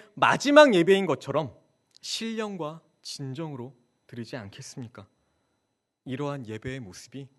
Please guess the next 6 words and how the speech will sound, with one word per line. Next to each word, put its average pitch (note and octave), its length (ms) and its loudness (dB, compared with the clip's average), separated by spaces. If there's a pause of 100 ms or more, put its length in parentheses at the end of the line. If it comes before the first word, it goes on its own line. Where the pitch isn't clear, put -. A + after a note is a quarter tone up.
(720)
다윗이 A2+ 760 -14
보여준 A#2 460 -12 (280)
예배의 A2 400 -10
모습입니다. G#2+ 680 -14 (960)
세 - 140 -12
번째로 E3 440 -2